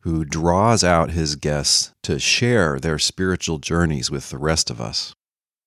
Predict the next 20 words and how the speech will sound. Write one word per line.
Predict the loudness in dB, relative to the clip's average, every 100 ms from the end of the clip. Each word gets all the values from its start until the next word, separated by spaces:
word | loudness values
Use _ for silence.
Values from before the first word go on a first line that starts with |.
| _ 2
And | 4
yet, | 6 4 2 -2
Mark | 2 2 2
Kane's | 4 4 4 2
creativity | 0 4 6 6 4 4 4 4 2 0
and | -2
his | 0 0 0
impish | -2 -2 0 0 2
sense | 2 2
of | 0 -4
humor | 0 2 4 2
can't | -2 -2 -2 -2
always | -2 -2 -2 -2
be | -4
contained. | -4 -8 -4 0 0 0 -4 -10 -14 _ _ _ _ _ _
Now | 2 4
and | 2
again, | 2 4 6 4
the | 0 0
host | 0 0 -2